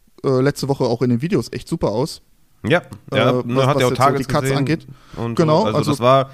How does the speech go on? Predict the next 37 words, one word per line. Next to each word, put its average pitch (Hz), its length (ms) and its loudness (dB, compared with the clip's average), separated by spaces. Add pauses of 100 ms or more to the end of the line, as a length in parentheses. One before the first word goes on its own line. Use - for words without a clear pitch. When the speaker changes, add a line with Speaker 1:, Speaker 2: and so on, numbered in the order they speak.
Speaker 2:
für - 140 -2
mich 180 180 2
ein 202 80 2
safer 170 320 0
Start 156 320 -2
tatsächlich. 90 480 -8
Also 101 280 -6 (260)
Speaker 1:
Ja, 175 120 4 (120)
also 160 200 0
da 147 140 0
kann 170 160 -2
man 170 80 -2
sich 147 160 -4
auch 135 100 0
keinen 135 300 0
Vorwurf 131 340 0
machen, 120 260 -2
dass 117 160 -4
er 120 60 -2
den 117 140 -4
aufgestellt 113 480 -4
hat. 113 160 -6
Also 117 180 -4
das - 460 -12
Speaker 2:
Denk 107 120 -8
Speaker 1:
ist 104 40 -12
Speaker 2:
ich - 120 -8
auch, 117 80 2
Speaker 1:
einfach 107 160 -4
Speaker 2:
ja. 92 40 -6
Speaker 1:
auch 110 140 -4
dann 117 220 -2
Pech, - 360 -4
ne? 120 160 -4 (480)
Speaker 2:
Denk 135 160 -2
ich 135 100 -4
auch. 135 200 -2